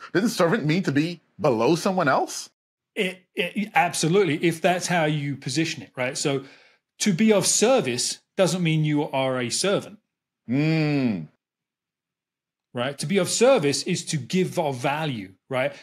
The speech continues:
Speaker 2: To help somebody move down that path of growth, of experience, of achievement. Versus servant, which is just saying, "What do you need? Okay, I'll go do that."
Speaker 1: Yeah.
Speaker 2: Right? So as a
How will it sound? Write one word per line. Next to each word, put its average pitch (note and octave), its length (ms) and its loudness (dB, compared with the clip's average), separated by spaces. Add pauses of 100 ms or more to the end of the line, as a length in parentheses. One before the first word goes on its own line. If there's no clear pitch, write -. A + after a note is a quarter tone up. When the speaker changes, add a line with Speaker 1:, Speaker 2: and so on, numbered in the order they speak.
Speaker 2:
To D#3+ 100 -2
help F#3+ 220 0
somebody D#3+ 360 0
move D#3 300 0
down D3 280 -2
that C#3+ 180 -4
path C#3 360 -2
of A2 160 -16
growth, C3+ 520 -2 (1200)
of C3+ 180 -4
experience, C3+ 760 0
of A#2 80 -6
achievement. B2 640 -6 (880)
Versus D3+ 600 -2 (200)
servant, F3 680 4
which D#3+ 240 0
is C3 80 -4
just G3 460 0
saying, D#3+ 400 0
"What D#3+ 120 4
do G3+ 60 4
you A3+ 120 2
need? D#3 420 0 (340)
Okay, D#3 320 2
I'll C#3 120 2
go C3 160 0
do B2 200 -2
that." G#2+ 220 -10 (520)
Speaker 1:
Yeah. F#2+ 200 0 (680)
Speaker 2:
Right? B2+ 240 -4 (220)
So D3+ 160 2
as E3+ 200 4
a G3 60 0